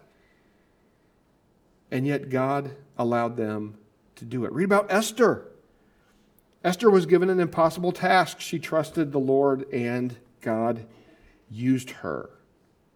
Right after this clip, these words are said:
You might also read Christian biographies by people that we know have, uh,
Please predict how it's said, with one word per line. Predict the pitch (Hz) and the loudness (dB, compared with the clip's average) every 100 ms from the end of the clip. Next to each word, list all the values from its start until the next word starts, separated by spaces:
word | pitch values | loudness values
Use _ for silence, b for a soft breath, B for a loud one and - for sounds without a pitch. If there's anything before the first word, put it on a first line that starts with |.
| _ _ _ _ _ _ _ _ _ b b b b b | _ _ _ _ _ _ _ _ _ b b b b b
You | 139 | -2
might | 143 147 | 2 4
also | 147 160 143 | 2 2 2
read | 139 143 | 2 2
Christian | - 151 175 156 | -2 -4 -2 2
biographies | 123 143 196 170 - 98 92 - - - - | 2 4 2 2 0 -6 -8 -18 -20 -20 -12
by | 127 113 113 | -4 -2 -2
people | 113 - 160 143 127 | -4 -8 -6 -4 -2
that | 127 143 | -2 -2
we | 120 | -4
know | 123 143 110 | -2 -2 -2
have, | 104 104 101 107 | -4 -6 -6 -8
uh, | 98 | -8